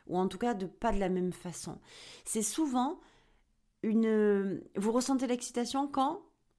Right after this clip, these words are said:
les choses ne sont pas faites, pas encore faites, ou en tout cas pas de cette façon. Quand les choses sont dites,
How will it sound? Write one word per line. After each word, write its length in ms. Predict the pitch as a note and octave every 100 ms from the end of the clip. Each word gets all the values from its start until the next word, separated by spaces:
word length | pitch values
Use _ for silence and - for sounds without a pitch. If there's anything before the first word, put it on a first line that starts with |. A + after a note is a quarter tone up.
| _ _ _
les 120 | G3+ A3+
choses 300 | - C#4 A#3+
ne 80 |
sont 240 | A3 B3 A3+
pas 160 | A3+
faites, 320 | G#3+ G3+ F#3+ -
pas 180 | -
encore 340 | A3+ A3+ A#3+ -
faites, 260 | G#3+ F#3+
ou 20 | G3+
en 80 |
tout 80 | G3+
cas 140 | B3 B3
pas 200 | C4+ B3
de 120 | A#3+
cette 220 | B3 A#3
façon. 360 | A#3+ - E3+ - _ _ _ - - - - -
Quand 100 | B3
les 100 | B3
choses 220 | A#3+ D4+
sont 240 | - C#4 C#4+
dites, 400 | B3 C#4+ C#4+